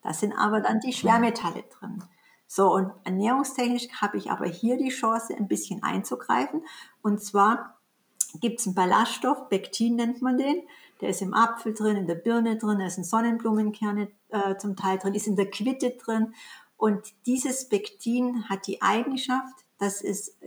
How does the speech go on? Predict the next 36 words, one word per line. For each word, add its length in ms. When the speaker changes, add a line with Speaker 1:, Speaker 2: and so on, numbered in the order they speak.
Speaker 1:
Giftstoffe, 840
Schwermetalle 880
an 220
sich 280
binden 340
kann. 380
Das 220
heißt, 340
die 120
werden 240
Speaker 2:
Okay. 140
Speaker 1:
im 100
Vorfeld 640
ausgeschieden 760
und 120
gar 160
nicht 140
erst 220
im 120
Körper 340
aufgenommen. 640
Deswegen 420
meine 260
Empfehlung 460
dann 180
immer, 420
ess 240
doch 140
deinen 300
Seefisch 720
und 160
als 260
Nachtisch 520
einen 100
Apfel 380
dazu 560